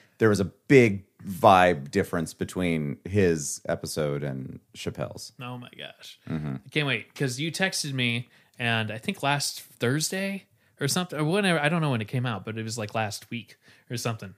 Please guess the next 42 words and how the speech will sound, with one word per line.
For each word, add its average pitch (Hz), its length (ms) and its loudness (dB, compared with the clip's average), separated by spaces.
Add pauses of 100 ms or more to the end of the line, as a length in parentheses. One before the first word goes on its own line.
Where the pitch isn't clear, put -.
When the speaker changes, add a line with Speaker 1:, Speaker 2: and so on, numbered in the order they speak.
(220)
Speaker 1:
Mm-hmm. 90 340 -4
Speaker 2:
where 107 440 -4
you're 117 140 -10
like, 57 400 -12
uh, 57 160 -12 (680)
it 185 80 0
was 233 120 -2
a 139 40 -2
good 143 220 -2
week 175 240 -6
for 104 200 -8
me 95 80 -8
Speaker 1:
Yeah. 147 260 4
Speaker 2:
<laughs> - 80 -16
because 156 440 4 (320)
I, 135 280 4
I, 139 60 4
you 143 260 2
texted 175 340 0
me 147 80 0
and 131 40 0
you're 120 100 0
like, 104 120 -2 (220)
"Letterman's 254 420 2
back." 160 420 -2 (240)
I'm 156 80 -4
like, 143 160 -2
"Fuck." - 460 -2 (340)
And 156 140 2
then 160 260 2 (420)
I 151 120 2
find 160 340 0
out, 139 280 2
like, 131 160 -2
I'm 123 160 0
hanging 147 260 -2
out 131 160 -2
with 127 100 -4
someone 120 240 -2
else, 123 320 -2 (100)
and, 113 360 -4
uh, 104 300 -4